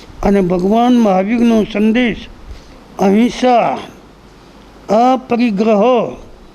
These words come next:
અ-, અનેકાંતવાદ, સ્યાદવાદ, એને સૂક્ષ્મ છણાવટ દરરોજ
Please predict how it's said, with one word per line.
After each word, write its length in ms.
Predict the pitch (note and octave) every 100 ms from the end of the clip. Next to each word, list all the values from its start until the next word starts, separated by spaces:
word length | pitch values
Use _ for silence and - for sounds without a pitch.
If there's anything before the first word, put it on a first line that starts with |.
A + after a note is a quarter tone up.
| - - - - -
અ-, 200 | G3 G#3
અનેકાંતવાદ, 1500 | - G3+ A#3 B3+ C4 B3+ B3 A#3+ G#3 G#3 F#3 A#3+ B3 - F#3+ - - - - - - - - - - -
સ્યાદવાદ, 760 | G#3+ B3 B3+ A#3 A#3 G3 C3+ - - - - - - - - - -
એને 520 | A3 A#3 A3+ B3 A#3+ - - - - - - - - -
સૂક્ષ્મ 760 | C4 - - A#3 B3+ B3 B3
છણાવટ 760 | - - G#3 A#3 B3+ B3 B3 B3 - - - - - - - - - - -
દરરોજ 640 | F#3 A3 A#3 B3+ F#3 -